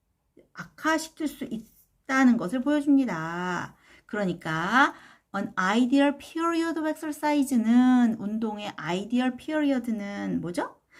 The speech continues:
그 아주 적당한 기간은 is ninety minutes, 구십 분입니다. 구십 분. 구십 분 이상을 하면 더 worsen,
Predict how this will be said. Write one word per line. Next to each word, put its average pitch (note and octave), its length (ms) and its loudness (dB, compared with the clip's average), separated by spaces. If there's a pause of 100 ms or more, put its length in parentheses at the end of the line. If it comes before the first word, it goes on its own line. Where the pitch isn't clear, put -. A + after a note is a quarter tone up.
(420)
그 - 200 -10
아주 F3 180 -4
적당한 B3+ 440 2
기간은 G3 840 0
is F#3 280 -8
ninety G3 640 0
minutes, C#4 760 6 (120)
구십 A#3 280 -8
분입니다. C4+ 580 0
구십 - 360 -20
분. F3 420 -6
구십 A3+ 280 -6
분 A#3 140 2
이상을 F#3+ 360 -4
하면 G3+ 280 -4
더 C4 160 0
worsen, C#4+ 520 0